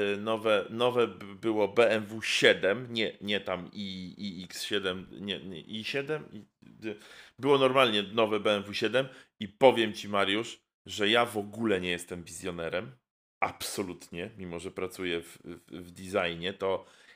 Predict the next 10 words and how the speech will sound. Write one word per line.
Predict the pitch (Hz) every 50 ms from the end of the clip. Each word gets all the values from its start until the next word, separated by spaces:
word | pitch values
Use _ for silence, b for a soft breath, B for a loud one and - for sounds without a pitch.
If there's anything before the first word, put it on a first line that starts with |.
| b b -
ja | 98 107 104
nie | 107 107 107
jestem | 110 107 101 - - 98 92
wizjonerem, | 90 90 85 92 95 90 90 90 90 104 120 123 - _ _ _ _ -
bo | - 87 107
dla | 101 101 110 113 120 127
mnie | 139 151 156 147
to | 139 - 120 110 -
auto | 104 123 127 127 131 120
wygląda, | 101 104 92 95 104 101 92 87 87 80 92 95 107 110